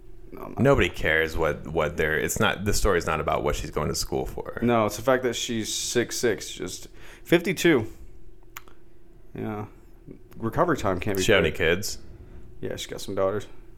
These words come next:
Speaker 1: I think. Yeah, she got some daughters. Yeah, <sighs> two stepdaughters. Had a daughter and two stepdaughters and suffered through what Gabby called the abyss of taking hormones and not being fully transitioned to new gender. Finally, summer of two thousand twelve,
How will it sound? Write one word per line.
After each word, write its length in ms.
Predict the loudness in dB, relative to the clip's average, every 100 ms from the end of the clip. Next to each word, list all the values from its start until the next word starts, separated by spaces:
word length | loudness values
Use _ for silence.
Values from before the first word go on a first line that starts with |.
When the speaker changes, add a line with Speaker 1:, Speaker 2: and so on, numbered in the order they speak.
| -16 -14 -12
Speaker 1:
I 100 | -10
think. 160 | -12 -14 -18 -20 -20 -20 -18 -18 0
Yeah, 160 | 6 6
she 100 | 6
got 120 | 2
some 100 | 4
daughters. 280 | 4 4 2 -6 -14 -18 -20 -20 -18 -16 -14 -14 -14 -14 -14 -12 -12 -2 8
Yeah, 560 | 8 10 8 8 8
<sighs> 40 | 6
two 140 | 6
stepdaughters. 720 | 8 8 10 10 10 8 4
Had 440 | 2 2 4 6
a 60 | 8
daughter 500 | 10 12 12 12 12
and 100 | 8
two 140 | 6 4
stepdaughters 960 | 8 8 8 8 10 10 10 8 6
and 100 | 2
suffered 300 | 6 4 4
through 420 | 4 8 8 8 6
what 140 | 6
Gabby 180 | 6 6
called 300 | 6 6 6
the 100 | 4
abyss 460 | 6 6 6 2
of 80 | -2
taking 300 | 0 4 6
hormones 380 | 6 8 8 6
and 80 | 4
not 120 | 2
being 160 | 0 2
fully 200 | 2 2
transitioned 420 | 2 2 2 2
to 60 | 4
new 140 | 6
gender. 300 | 6 4 4
Finally, 480 | 6 8 8 6 2 -4 -2
summer 240 | 4 6
of 60 | 6
two 100 | 6
thousand 220 | 6 8
twelve, 460 | 10 10 10 8